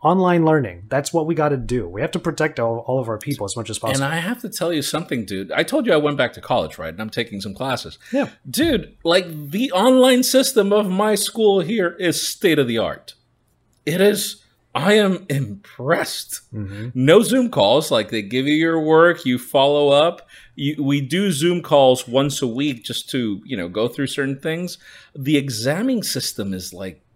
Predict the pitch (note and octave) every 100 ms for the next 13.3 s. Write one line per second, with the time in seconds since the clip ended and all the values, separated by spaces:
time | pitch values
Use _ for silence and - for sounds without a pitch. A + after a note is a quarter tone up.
0 | _ _ - - D3 B2+ - - E3 A3
1 | - - F2 A2 C#3+ E3 D#3+ D3+ - _
2 | _ _ _ - C3+ - F#4+ G#2 - -
3 | - - G3 - - - G#3 E4 - -
4 | G#3+ G#3+ B2 - - A2 E2+ - G2 -
5 | D3+ - D#3+ B2 C#3 A2+ A2 - G3 F#3
6 | - C3+ D3 D3 F#3 G#3+ F3 B2 F2+ -
7 | - - - C3+ D3+ - A#3+ C4+ A3 F3+
8 | D3+ G3 - C3 F#3+ F4 B3 G3+ D3+ C#3+
9 | A#2+ A2 A#2 B2+ G2 G2+ A#2+ C3 B2 G#2
10 | A2 G2+ - D3 - - - - - D#3
11 | C#3+ A#2+ A2 A#2 C3+ G#3+ - B2+ B2 C3
12 | B2 C3 C3+ C3+ D3 C#3 D3 D3 C#3+ A3+
13 | A3+ A2 D#2